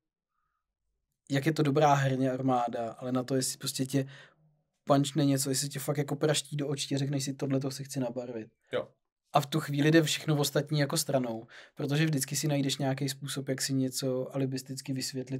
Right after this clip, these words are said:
Speaker 1: proč jo, nebo proč ne. Ale pokud, eh, se ti to prostě líbí a pokud fakt máš jako,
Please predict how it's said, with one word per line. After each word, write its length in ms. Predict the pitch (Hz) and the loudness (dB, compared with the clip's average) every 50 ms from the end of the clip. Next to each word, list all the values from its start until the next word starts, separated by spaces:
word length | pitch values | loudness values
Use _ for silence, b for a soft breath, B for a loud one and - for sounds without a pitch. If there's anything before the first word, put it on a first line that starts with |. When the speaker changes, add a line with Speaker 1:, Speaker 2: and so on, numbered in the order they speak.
| 135 | -6
Speaker 1:
proč 340 | - 135 131 127 - - - | -4 -4 -4 -2 -4 -4 -2
jo, 220 | 131 127 123 127 127 | 0 0 2 0 0
nebo 200 | 127 120 131 123 | -2 -2 -6 -6
proč 320 | - 135 - - - - | -6 -6 -6 -6 -6 -6
ne. 300 | 127 120 120 131 139 - b b b b b b b b b - | -6 -4 -4 -6 -8 -10 b b b b b b b b b 2
Ale 240 | 143 135 135 135 | 4 6 6 6
pokud, 520 | 135 139 143 135 - 147 135 139 135 135 135 - - | 4 2 -2 -2 0 2 6 6 6 6 4 2 2
eh, 260 | 143 135 131 131 131 | 4 6 6 6 4
se 140 | 131 - 143 | 2 0 -4
ti 80 | 135 - | -6 -6
to 100 | 143 139 | -4 -4
prostě 280 | 147 - - - - 151 | -2 -4 -4 -2 -2 -2
líbí 340 | 139 139 139 139 147 147 139 | -2 -2 -2 -2 0 0 0
a 40 | |
pokud 320 | 131 135 135 - 143 135 - | 0 0 -2 -2 -2 -2 -4
fakt 200 | - 139 131 - | -6 -8 -4 -2
máš 360 | 139 139 139 143 143 - - | 0 2 2 2 2 0 -2
jako, 400 | 139 131 - 147 139 135 127 | -2 -2 0 2 2 2 0